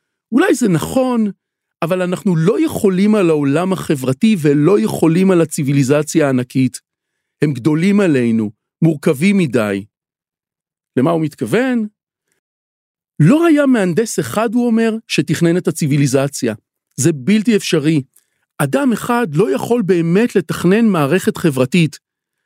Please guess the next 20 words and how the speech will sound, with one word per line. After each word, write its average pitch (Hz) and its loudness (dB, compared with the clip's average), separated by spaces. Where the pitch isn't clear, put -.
וגם 214 0
לא 190 0
אלף 220 0
וגם 175 -2
לא 175 0
מיליון. 151 0
זה 123 0
גדול 147 0
עלינו. 110 0
יש 254 0
כל 156 -4
כך 254 -2
הרבה 180 -2
פרמטרים 147 0
וכל 143 0
כך 240 0
הרבה 180 0
גורמים 160 0
לא 170 2
צפויים, 165 2